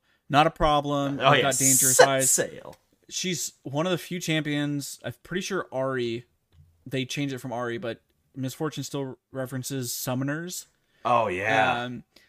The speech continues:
Speaker 1: "Don't get cocky, I know what I'm doing, I've got a good feeling about this. Watch your mouth, kid, or you'll end up,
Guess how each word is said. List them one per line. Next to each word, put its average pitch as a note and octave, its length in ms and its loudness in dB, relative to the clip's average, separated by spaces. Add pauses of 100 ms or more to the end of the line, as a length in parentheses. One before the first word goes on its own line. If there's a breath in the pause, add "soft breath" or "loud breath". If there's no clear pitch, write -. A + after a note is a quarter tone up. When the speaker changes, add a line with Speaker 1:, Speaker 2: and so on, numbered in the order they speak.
(380 soft breath)
Speaker 1:
"Don't C#3 180 2
get C#3 160 -4
cocky, C3+ 680 -2
I A#2+ 40 -2
know B2+ 160 -4
what B2 120 -4
I'm B2 140 -6
doing, B2 420 -4
I've A#2+ 140 -6
got B2 120 -4
a - 20 -10
good A#2+ 180 -8
feeling A#2 260 -8
about A2 240 -6
this. A#2 480 -8 (480)
Watch B2 240 -10
your B2 80 -8
mouth, A2 260 -10
kid, A#2+ 300 -6
or G2 100 -10
you'll A2 200 -8
end A#2 140 -10
up, A2 160 -8